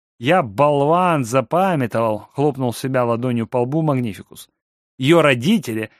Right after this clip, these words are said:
обязали меня пожертвовать вашему почтенному заведению некую незначительную сумму на благоукрашение. Пустячок, короче говоря».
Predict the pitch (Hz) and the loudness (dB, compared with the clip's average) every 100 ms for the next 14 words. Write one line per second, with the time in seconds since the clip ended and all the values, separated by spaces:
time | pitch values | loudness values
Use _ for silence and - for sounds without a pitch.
0 | _ 139 127 127 185 220 165 156 196 - | _ -4 0 2 2 2 0 0 0 0
1 | 160 113 185 202 147 127 139 190 - 165 | -2 0 0 -2 -4 -2 0 0 0 0
2 | 143 - 143 - - - 185 202 151 127 | -2 -2 -4 -4 -8 -2 0 2 0 0
3 | 110 110 107 190 226 143 113 _ _ _ | -2 -2 -2 0 0 0 -4 _ _ _
4 | 214 262 - - 233 220 190 196 - 185 | -4 -4 -4 -2 0 2 0 -2 -2 -4
5 | 170 147 123 - - 202 180 160 151 151 | -2 0 -2 -2 -2 0 0 0 0 0
6 | 151 123 147 151 135 127 139 143 - 110 | -2 -2 0 0 -2 -2 -2 -4 -4 -6
7 | 101 92 - _ _ _ _ 294 - 220 | -8 -12 -16 _ _ _ _ -6 -4 -6
8 | - 180 - 110 98 92 98 101 92 | -4 -6 -6 -10 -8 -10 -10 -10 -10